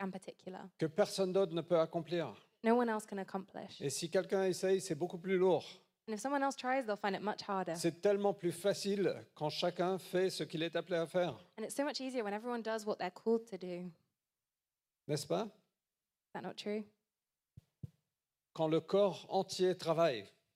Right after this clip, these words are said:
Speaker 1: When the whole body works,
Speaker 2: le corps fonctionne.
Speaker 1: the body works.
Speaker 2: C'est pas l'oreille qui dit à la bouche, « Non, moi, je,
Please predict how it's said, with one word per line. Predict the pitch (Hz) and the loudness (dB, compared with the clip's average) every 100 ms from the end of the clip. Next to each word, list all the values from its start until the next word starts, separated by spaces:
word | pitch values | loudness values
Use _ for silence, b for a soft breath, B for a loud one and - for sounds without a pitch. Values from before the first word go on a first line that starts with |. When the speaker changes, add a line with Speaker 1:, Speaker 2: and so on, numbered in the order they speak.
| _ _ 220 | _ _ 0
Speaker 1:
When | 220 | 2
the | 208 - | 0 2
whole | 240 | 2
body | 226 220 214 | 2 0 0
works, | 196 180 170 - - - _ _ _ - | -2 -2 -4 -8 -16 -18 _ _ _ -2
Speaker 2:
le | 147 | 0
corps | 151 165 170 - | 2 2 2 0
fonctionne. | - 165 - 175 143 101 90 _ _ | -6 -6 -2 -2 -2 -4 -12 _ _
Speaker 1:
the | 190 | 6
body | 202 202 | 6 4
works. | 202 233 190 - - _ _ _ _ _ _ _ _ _ _ _ _ _ _ | 0 0 0 -6 -20 _ _ _ _ _ _ _ _ _ _ _ _ _ _
Speaker 2:
C'est | - | -12
pas | 147 190 | 0 2
l'oreille | 185 175 196 175 | 4 6 4 4
qui | 160 | -2
dit | 139 175 | 0 2
à | 170 | 4
la | 165 | 4
bouche, « | 185 180 | 2 0
Non, | 175 | -4
moi, | 175 | -4
je, | 165 | -2